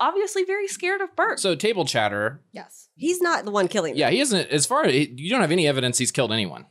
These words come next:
Speaker 4: But Burke is, like, admitted to killing them all. <laughs>
Speaker 3: Who put the strips of flesh on a wall? Not him?
Speaker 1: We don't know.
Speaker 4: But also blood magic. I don't know. I, I would say, okay, I don't know what he's doing, but I don't think he killed the people we think he killed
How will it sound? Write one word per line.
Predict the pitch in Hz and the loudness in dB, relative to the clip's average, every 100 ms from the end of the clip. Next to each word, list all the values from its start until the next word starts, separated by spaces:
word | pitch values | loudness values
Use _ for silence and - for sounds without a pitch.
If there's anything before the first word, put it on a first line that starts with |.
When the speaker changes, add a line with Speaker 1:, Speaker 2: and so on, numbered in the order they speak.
| _ | _
Speaker 4:
But | 196 208 | -4 0
Burke | 262 | 0
is, | 277 233 | 0 0
like, | 202 175 - | 0 -2 -2
admitted | 175 170 190 160 135 | -4 0 2 2 -2
to | 175 | -4
killing | 165 156 | -2 -2
them | 139 143 | -4 -6
all. | - | -4
<laughs> | - | 0
Speaker 3:
Who | 311 359 | 0 2
put | 359 | 0
the | 302 | 2
strips | - - 302 277 | 0 0 0 0
of | - | -4
flesh | - 285 262 | -2 -2 0
on | 202 | -2
a | 139 | -2
wall? | 85 82 - _ _ _ _ _ _ _ _ _ - | -8 -10 -14 _ _ _ _ _ _ _ _ _ -8
Not | 190 170 220 | 0 0 2
him? | 349 392 _ _ _ _ _ _ - | -2 -4 _ _ _ _ _ _ -10
Speaker 1:
We | 208 | -6
don't | 185 170 | -6 -8
know. | 175 180 _ _ _ _ _ _ _ - | -12 -16 _ _ _ _ _ _ _ -6
Speaker 4:
But | 226 | 0
also | 254 262 | 2 2
blood | 196 190 220 | 0 0 0
magic. | 220 202 185 175 - _ _ _ _ _ _ _ | 0 -2 -2 -4 -6 _ _ _ _ _ _ _
I | 277 | 0
don't | 302 | 2
know. | 208 147 - | 0 -2 -4
I, | 233 233 - _ _ _ _ | -2 -2 -6 _ _ _ _
I | 240 311 | -2 0
would | 330 - | 0 0
say, | 294 | 0
okay, | 233 214 | 0 0
I | 202 | 0
don't | 269 262 | 0 0
know | 269 | 0
what | 233 233 240 | 0 -2 -2
he's | 294 - | -4 -4
doing, | 294 277 277 254 | -2 -2 -2 -2
but | 180 | 0
I | 190 | 0
don't | 240 262 | 0 -2
think | 226 | -4
he | 226 | -4
killed | 202 220 190 | -8 -6 -6
the | |
people | 190 214 185 | -8 -8 -4
we | 170 | -4
think | - 277 254 | 0 0 0
he | 190 | -6
killed | - 160 143 131 | -2 -2 0 -4